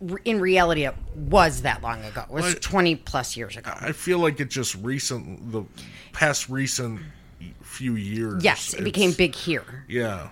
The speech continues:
Speaker 1: Yeah. Um, and you can franchise a store.
Speaker 2: Oh.
Speaker 1: But it's,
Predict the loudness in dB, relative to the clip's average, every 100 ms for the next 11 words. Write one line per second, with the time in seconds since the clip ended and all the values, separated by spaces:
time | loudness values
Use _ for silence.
0 | -4 0 0 0 -20 -20 -20 -20 4 6
1 | 6 4 0 -4 -12 -20 -20 -20 -20 -18
2 | -2 0 0 -2 -4 -4 -6 -6 -8 -10
3 | -12 -14 -20 -20 -20 -16 -12 -10 -12 -12
4 | -14 -18 -20 -20 -10 -8 0 0 -2 -14
5 | -20 -20 -20 -20 -4 -2 -2 -4 -10 -10
6 | -14